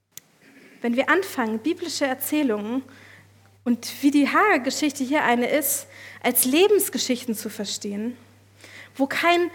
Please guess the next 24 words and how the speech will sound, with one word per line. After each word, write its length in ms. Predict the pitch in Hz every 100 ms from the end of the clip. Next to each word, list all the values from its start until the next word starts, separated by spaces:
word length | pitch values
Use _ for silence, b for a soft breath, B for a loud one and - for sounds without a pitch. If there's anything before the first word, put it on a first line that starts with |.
| B B
Spitzendeckchen 920 | - 392 392 381 320 262 - 294 262
drüber 320 | 254 359 302
gelegt 440 | 240 226 220 - 233
wird 120 | 226
über 180 | 262 247
die 120 | 247
Realität, 720 | 240 220 214 214 - 254 262
wo 60 | 269
man 180 | 269 320
nicht 140 | -
versucht, 360 | 370 320 311 -
die 80 |
Falten 400 | - 285 330 330
rauszubügeln, 1000 | 262 214 220 - 233 202 214 208 208 233 240 b b b b b b b b b
dann 160 | 294 392
können 320 | 415 - 349 320
wir 220 | 311 -
einen 100 | 262
richtig 460 | 311 381 - 339
großen 460 | - - 330 - 285
Schatz 340 | - 349 -
da 120 | - 202
drin 240 | - 202
finden. 520 | - 107 107 - -